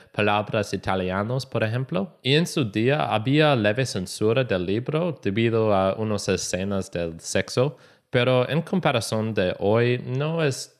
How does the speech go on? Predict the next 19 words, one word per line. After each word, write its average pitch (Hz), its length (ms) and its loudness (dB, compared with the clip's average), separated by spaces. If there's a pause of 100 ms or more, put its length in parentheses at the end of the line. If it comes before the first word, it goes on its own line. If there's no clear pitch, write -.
(120)
tan 113 640 0
disparatodo. 95 960 -2 (160)
Ahora, 117 400 2
los 104 240 -2
temas. 95 500 -2
Y 107 100 0
había 139 340 2
uno 113 280 -2
para 95 160 -2
mí. 92 340 -4 (220)
¿Una 165 220 2
muerte 127 640 2
noble 98 440 0
es 90 220 -4
posible 160 760 0
o 98 100 -2
no? 90 340 -2
Y 104 160 0
eso 131 640 0